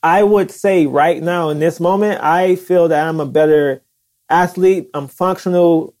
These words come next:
uh, move better than I was when I was in college. And,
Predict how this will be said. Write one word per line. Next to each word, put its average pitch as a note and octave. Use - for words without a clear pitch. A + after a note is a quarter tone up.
uh, C#3
move E3
better D#3
than D3
I D#3
was D3+
when C#3+
I D3
was C#3
in C#3
college. B2+
And, D3+